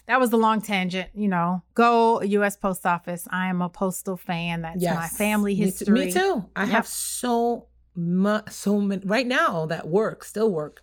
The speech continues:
Speaker 2: for the
Speaker 1: Mm-hmm.
Speaker 2: Postal Service.
Speaker 1: Exactly.
Speaker 2: So it's, it's sad. What's happening is sad. So come on, everyone, wake up,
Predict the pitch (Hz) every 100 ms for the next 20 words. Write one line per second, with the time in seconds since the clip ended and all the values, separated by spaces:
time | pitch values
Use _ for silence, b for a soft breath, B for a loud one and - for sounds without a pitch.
0 | _ 202 262 - - - - - - 208
1 | 196 226 - 160 185 180 - b b b
2 | b b 202 196 - 214 294 175 - -
3 | 185 185 180 190 208 220 190 - 208 175
4 | - 165 156 - - - - 196 320 339
5 | 254 262 285 170 185 330 -